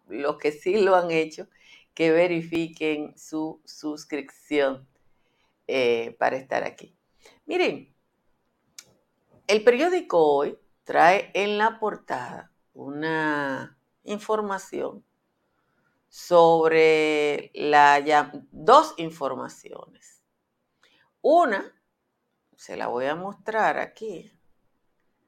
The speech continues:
Una es que, eh, una declaración, ¿no?, del equipo de David Ortiz, mírenlo aquí, que fue una videollamada,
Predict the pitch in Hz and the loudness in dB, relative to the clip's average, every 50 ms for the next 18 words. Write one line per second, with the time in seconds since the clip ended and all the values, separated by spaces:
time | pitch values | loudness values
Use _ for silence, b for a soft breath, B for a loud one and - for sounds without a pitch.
0 | _ _ _ _ _ _ _ _ _ _ _ _ _ _ _ _ _ _ _ - | _ _ _ _ _ _ _ _ _ _ _ _ _ _ _ _ _ _ _ -6
1 | 160 196 233 262 277 269 277 269 262 262 262 254 254 254 277 311 - - - _ | -2 0 2 2 2 2 4 4 4 4 4 2 2 0 -2 -4 -8 -14 -20 _
2 | _ _ _ - - 180 185 190 202 233 262 - - - _ - - - 135 - | _ _ _ -8 -4 -2 -2 0 0 -2 -4 -6 -10 -14 _ -18 -12 -10 -8 -8
3 | - - - - - - 127 151 156 170 185 190 190 185 190 190 180 175 170 170 | -8 -8 -10 -10 -10 -12 -10 -8 -6 -4 -4 -4 -4 -2 0 2 2 2 2 0
4 | 165 170 - 196 220 208 175 156 160 185 247 247 - _ _ _ 123 123 120 120 | -4 -6 -8 -8 -6 -6 -6 -8 -10 -12 -12 -16 -18 _ _ _ -20 -14 -12 -10
5 | 123 123 123 123 123 123 123 123 123 - - - - - _ - 156 160 156 - | -10 -10 -10 -10 -12 -12 -12 -12 -14 -14 -16 -18 -18 -20 _ -14 -14 -10 -6 -4
6 | 175 175 170 170 170 170 165 160 170 175 170 165 165 165 _ - 185 160 160 196 | -2 0 0 2 2 0 0 -2 -4 -4 -4 -6 -6 -10 _ -14 -12 -12 -12 -14
7 | - _ _ _ _ _ - - 135 139 139 - 143 147 151 147 143 135 135 _ | -18 _ _ _ _ _ -16 -12 -12 -10 -8 -8 -8 -8 -8 -8 -10 -10 -12 _
8 | - 214 220 277 _ _ _ _ _ _ _ _ _ _ _ _ _ _ _ _ | -16 -16 -16 -16 _ _ _ _ _ _ _ _ _ _ _ _ _ _ _ _
9 | _ _ _ _ _ _ _ _ _ _ _ _ _ _ _ - 127 135 135 - | _ _ _ _ _ _ _ _ _ _ _ _ _ _ _ -8 -6 -6 -6 -4
10 | - 160 170 175 185 190 180 180 - _ _ 151 151 156 156 160 175 180 190 196 | 0 4 4 6 6 4 2 0 -6 _ _ -4 -2 -2 -2 0 -2 -2 -2 -2
11 | 185 196 202 202 202 214 220 214 220 220 214 196 185 180 - - - _ | -2 0 0 0 0 0 0 0 0 0 0 2 0 0 -2 -6 -12 _